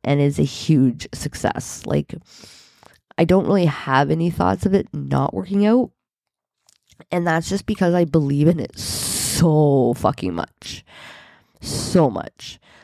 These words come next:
Like, this world is gonna be s-, like, everyone's, the humans in this world are gonna be like, "Yes, I am so happy I found this planner. I am so happy I found this podcast. I am so happy I found Jen's life coaching.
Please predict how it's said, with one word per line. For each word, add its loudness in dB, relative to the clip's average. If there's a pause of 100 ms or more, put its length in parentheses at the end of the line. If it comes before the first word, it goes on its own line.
(140)
Like, 0
this 0
world 4
is 2
gonna 2
be -2
s-, -12
like, -2
everyone's, 2
the -4
humans 2
in 0
this 0
world 2
are 2
gonna 0
be 0
like, 0
"Yes, -4 (400)
I 2
am 2
so 0
happy 0
I 0
found -2
this -2
planner. 0
I -2
am -2
so 0
happy 0
I 2
found -2
this -6
podcast. -4
I 0
am -4
so -4
happy 0
I 0
found -2
Jen's -2
life 0
coaching. 0